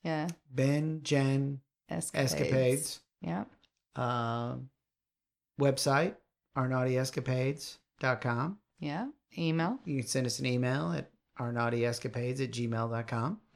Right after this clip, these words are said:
Speaker 1: Yeah.
Speaker 2: What else we got?
Speaker 1: Uh, we're gonna be booking our
Speaker 2: Kick it!
Speaker 1: Desire trip.
Speaker 2: Oh, yeah.
Speaker 1: We have to pick a date for that.
Speaker 2: We're gonna
Speaker 1: It's either
Speaker 2: book
Speaker 1: gonna
Speaker 2: our
Speaker 1: be spring
Speaker 2: <clears throat>
Speaker 1: or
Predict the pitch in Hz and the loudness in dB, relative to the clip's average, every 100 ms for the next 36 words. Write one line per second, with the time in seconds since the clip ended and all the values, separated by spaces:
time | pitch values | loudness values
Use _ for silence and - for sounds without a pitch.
0 | - 151 170 311 - _ _ _ _ _ | -8 -2 0 -2 -6 _ _ _ _ _
1 | _ _ - 57 - - - - - - | _ _ -6 -4 -4 -10 -12 -14 -18 -20
2 | _ _ - 185 185 180 175 170 170 165 | _ _ -8 -4 0 0 2 2 2 0
3 | 175 196 180 170 170 165 156 180 143 320 | 0 0 2 2 2 6 8 8 8 8
4 | 175 190 185 165 165 143 - - - _ | 10 10 10 6 2 0 -2 -18 -20 _
5 | - 120 139 143 147 147 147 143 143 147 | -2 4 8 10 10 8 8 6 6 8
6 | 147 143 143 143 139 151 160 160 - 156 | 10 10 10 10 8 8 8 6 6 0
7 | 143 135 135 - _ - 123 123 143 202 | 2 2 0 -4 _ -2 0 2 6 12
8 | 208 202 214 196 190 - 214 220 240 262 | 12 12 12 12 10 8 6 8 10 8
9 | 269 190 170 156 123 104 _ - 190 185 | 8 10 10 10 6 -4 _ 4 8 8
10 | 175 180 175 | 8 4 -2